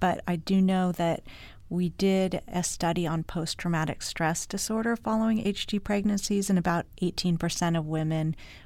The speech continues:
would have full criteria post-traumatic stress disorder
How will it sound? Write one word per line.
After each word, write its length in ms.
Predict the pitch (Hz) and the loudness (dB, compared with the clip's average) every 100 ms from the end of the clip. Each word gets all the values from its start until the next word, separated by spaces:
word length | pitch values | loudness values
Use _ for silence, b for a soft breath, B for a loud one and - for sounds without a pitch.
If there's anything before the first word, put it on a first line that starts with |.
| B | B
would 140 | 160 160 | -4 -2
have 480 | 156 156 151 - - | 0 0 -2 -10 -18
full 280 | - 180 156 | -4 -2 -2
criteria 580 | - 147 - 165 156 151 | -2 -4 -2 0 0 -2
post-traumatic 800 | - 151 - 165 156 147 - | -2 -4 -4 -2 0 0 -2
stress 540 | - - 156 - - - | -6 -2 0 2 0 -4
disorder 760 | 165 - 180 180 190 196 196 | -2 0 2 2 2 2 2